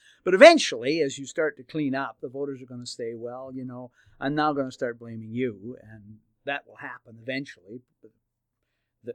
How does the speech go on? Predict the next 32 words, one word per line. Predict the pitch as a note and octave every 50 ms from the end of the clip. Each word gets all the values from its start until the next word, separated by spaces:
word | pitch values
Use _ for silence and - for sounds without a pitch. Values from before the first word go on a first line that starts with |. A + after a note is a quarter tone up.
| _ -
the | C#3+ D#3
opposition | F3 G3 - E3+ E3+ C#3+ F#3 A#3 A3+ - - D#3+ C#3 D3+ F#3 G3 E3
will | C3 C3 B2+
hope | B2 D3 D#3 D#3+ - -
that | C3+ B2+
it | B2
happens | B2 C3 B2+ B2+ - A#2+ -
before | - - C3+ B2 A#2
the | A#2
next | A#2 A2+ A2+ - - -
election. | G#2+ A2+ C3 - - - - B3 A3+
The | G3 E3+
New | E3 E3
Democrats | E3+ F3 D#3+ D3 C3+ C3+ B2 A#2 - -
will | A#2 A#2+
hope | B2+ A#2+ - _
they | - G#2
can | - G#2+ A2
get | G#2+ A#2+ G#2+ - -
through | A#2 A2
maybe | A2+ A#2 A#2 G#2 G#2+ G2+
one | G2+ B2 F3 F#3 D3+
term | B2 - B2+ G#2 G2
of | F#2
government | F2+ A2+ A2 - _ G2 G#2 - _ _ _ - - _ -
blaming | - F#3 F3+ F3 E3 D3 B2+ B2 B2
their | A#2+ A#2
troubles | A2+ - C3 A2 G#2+ A2 A2+ A#2 -
on | A#2 G#2+ G#2+
the | A2
previous | - A#2+ A2 G#2 G2+ G2 G2 _
government. | - G#2 G#2+ G#2 G#2